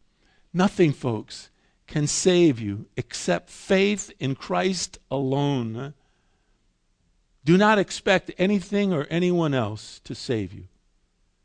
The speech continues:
That's what Paul is nailing for us, trying to make us understand how free we are in Christ Jesus. And how, how much, I'm, I'm, I'm betting, betting's probably a bad word, but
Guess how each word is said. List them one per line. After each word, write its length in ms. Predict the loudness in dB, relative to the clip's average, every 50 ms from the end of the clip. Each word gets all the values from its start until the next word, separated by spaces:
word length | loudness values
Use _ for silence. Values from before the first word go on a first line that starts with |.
| _ _ _ _ _ _ _ _ _ _ _ _ _
That's 160 | -18 -14 -12
what 100 | -12 -8
Paul 260 | -4 -2 -2 0 0 -2
is 100 | -4 -6 -12 -20 _ _ _ _
nailing 540 | -8 -4 0 0 2 2 0 0 -2 -2 -4
for 260 | -6 -6 -6 -6 -6
us, 400 | -6 -10 -14 -18 -20 -20 -20 _ _ _
trying 360 | -6 -2 0 0 2 2 0
to 80 | 0 0
make 200 | 0 -2 -2 0
us 260 | 0 -2 -2 -4 -10 _ _ _ -20 -20 -20 -20 _ _ _ _
understand 880 | -4 -2 -2 0 0 -2 -2 -4 -8 -4 -2 -2 0 0 0 0 0 -2
how 380 | -4 -4 -6 -6 -4 -2 -4
free 580 | -4 -6 -10 -18 -8 -2 0 0 2 2 2 2
we 300 | 2 2 4 4 2 2
are 400 | 0 0 -2 -2 -2 -4 -6 -6 -8
in 200 | -8 -6 -6 -6
Christ 540 | -8 -6 -4 -4 -2 -2 -4 -6 -10 -18 -20 -20
Jesus. 560 | -16 -12 -10 -10 -10 -12 -14 -20 -20 -20 -20 _ _ _ _ _ _ _ _ _ -20 -20 -20 _ _ _ _ _ -10
And 100 | -8 -6
how, 360 | -4 -2 -2 -2 -2 -2 -6 _ _ _ _ _ _ _ _ _
how 200 | -12 -6 -2 0
much, 600 | 0 2 2 4 4 4 4 2 0 -4 -10 -14 -14 _ _ _ _ -2
I'm, 260 | 0 2 2 0 -2 -2 0
I'm, 360 | 2 2 2 2 0 -2 -4 -4
I'm 180 | -2 -2 0 -2
betting, 500 | -2 -4 -4 -4 -4 -4 -4 -2 -2 -4 -4 -8 -20 -20 -20 -20 _ _ _ _
betting's 460 | -10 -6 -4 -4 -2 -4 -6 -6 -8
probably 260 | -6 -4 -4 -2 -2 -2
a 60 | -2
bad 280 | -2 0 0 0 0
word, 280 | -2 -2 -2 -2 -2 0
but 140 | -2 -4